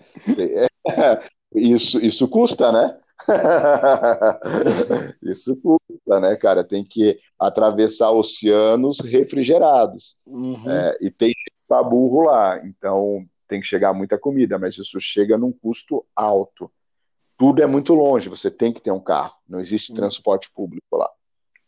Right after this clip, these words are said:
Speaker 2: Uhum.
Speaker 1: A empresa não te dá carro. Então, você já, daí já é outra conta que você tá fazendo.
Speaker 2: Uhum.
Speaker 1: A empresa não te dá telefone, você tem que ter um telefone.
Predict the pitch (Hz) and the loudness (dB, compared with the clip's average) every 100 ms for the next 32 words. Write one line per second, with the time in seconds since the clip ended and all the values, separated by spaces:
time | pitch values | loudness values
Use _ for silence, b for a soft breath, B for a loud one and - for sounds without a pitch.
0 | _ 95 87 90 104 - 80 - 95 85 | _ -20 -18 -20 -20 -8 -6 -6 -8 -4
1 | 87 101 _ - 240 131 - 90 76 - | -4 -4 _ -2 2 0 0 -2 -2 -6
2 | _ _ _ _ 80 80 87 98 95 98 | _ _ _ _ -6 -4 -4 -2 0 0
3 | 101 B B B - 98 92 101 127 147 | -2 B B B -4 0 2 2 2 4
4 | 101 120 175 - 285 - 208 240 269 262 | 4 2 0 -2 -4 0 0 0 -8 -6
5 | 285 - 330 226 170 123 92 - _ _ | -4 -2 0 2 2 0 -4 -16 _ _
6 | _ _ _ 113 117 107 95 90 92 95 | _ _ _ -14 -14 -6 -6 -2 0 0
7 | 104 120 - - 185 - 131 - 101 87 | 0 -2 -2 -2 -2 0 0 0 -2 0
8 | 85 87 98 - 101 123 - 135 117 110 | -4 -4 -6 -2 -2 0 0 0 2 0
9 | 101 - 95 82 82 | 0 -2 -6 -6 -8